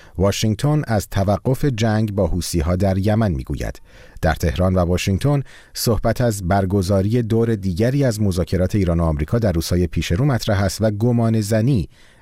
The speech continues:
دربارهٔ نتیجهٔ چنین دیداری شدت گرفته است.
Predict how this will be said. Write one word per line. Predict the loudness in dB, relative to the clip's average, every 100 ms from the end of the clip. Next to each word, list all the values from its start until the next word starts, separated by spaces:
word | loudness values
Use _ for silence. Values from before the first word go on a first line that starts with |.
| -2
دربارهٔ | 0 2 2 2 2 2 2
نتیجهٔ | 2 0 0 -2 0 0 0
چنین | 0 0 0
دیداری | 0 0 2 2 2 -2 -10 -20 -12
شدت | -4 -2 -2 0 -2 -2
گرفته | -6 -6 -8 -8
است. | -8 -12